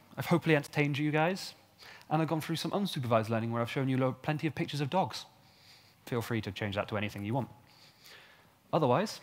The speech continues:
that's the end of my talk. If you do have any questions, let me know. And if you want a copy of the talk, just email me. You can have a copy of it. You can do the examples yourself.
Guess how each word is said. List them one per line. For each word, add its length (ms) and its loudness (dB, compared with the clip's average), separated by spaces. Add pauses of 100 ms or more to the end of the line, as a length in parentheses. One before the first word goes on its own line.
(880)
that's 200 4
the 80 2
end 100 4
of 40 0
my 100 2
talk. 300 -2 (320)
If 120 -4
you 60 6
do 60 8
have 100 8
any 100 0
questions, 460 -2 (340)
let 100 -4
me 60 0
know. 160 2 (1400)
And 200 0
if 160 0
you 100 4
want 220 4
a 60 -4
copy 220 2
of 60 2
the 40 0
talk, 340 0 (1040)
just 220 -10
email 240 -4
me. 180 -2 (640)
You 80 -8
can 100 -2
have 120 2
a 40 -2
copy 240 0
of 80 2
it. 120 -2
You 60 -8
can 100 -6
do 100 -2
the 80 0
examples 420 -2
yourself. 460 -6